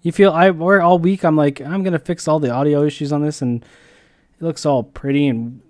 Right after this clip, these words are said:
even before the show, we're like, "Yeah, it sounds great." Eh.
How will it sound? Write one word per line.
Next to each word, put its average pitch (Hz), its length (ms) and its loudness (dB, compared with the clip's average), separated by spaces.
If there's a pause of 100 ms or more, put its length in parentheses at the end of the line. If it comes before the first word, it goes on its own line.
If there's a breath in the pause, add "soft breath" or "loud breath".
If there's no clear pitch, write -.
even 160 240 -2
before 143 260 -4
the 143 80 -2
show, 147 220 -4
we're 139 80 -2
like, 131 180 -6
"Yeah, 202 160 -6
it 160 80 -6
sounds 170 320 -6
great." 156 460 -8 (1300)
Eh. 143 260 2